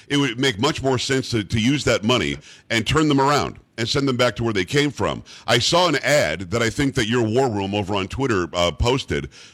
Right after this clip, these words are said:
that Katie Hobbs is actually campaigning with the one sheriff who thinks that, you know, uh, mig-, migration across the border, everybody calls it migration. It's not. These are not migrants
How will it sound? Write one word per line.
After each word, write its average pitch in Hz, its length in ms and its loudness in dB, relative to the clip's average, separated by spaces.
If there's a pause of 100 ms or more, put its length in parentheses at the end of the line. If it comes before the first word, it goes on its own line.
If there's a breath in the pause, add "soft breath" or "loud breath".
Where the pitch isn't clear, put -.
(100)
that 120 180 2
Katie 160 300 2
Hobbs 135 460 0
is 120 220 -2
actually 135 320 0
campaigning 131 640 -2
with 110 140 -4
the 113 80 0
one 127 220 2
sheriff 120 760 -2
who 135 160 2
thinks 143 300 0
that, 113 280 2 (240)
you 151 140 2
know, 117 220 2
uh, 110 100 0 (120)
mig-, 120 380 0
migration 123 640 0
across 120 260 -2
the 113 140 -2
border, 104 320 2 (200 loud breath)
everybody 165 340 -2
calls 180 200 0
it 143 80 0
migration. 123 540 0
It's 123 180 -6
not. 107 160 0
These 143 180 -4
are 160 60 2
not 127 200 0
migrants 104 560 -2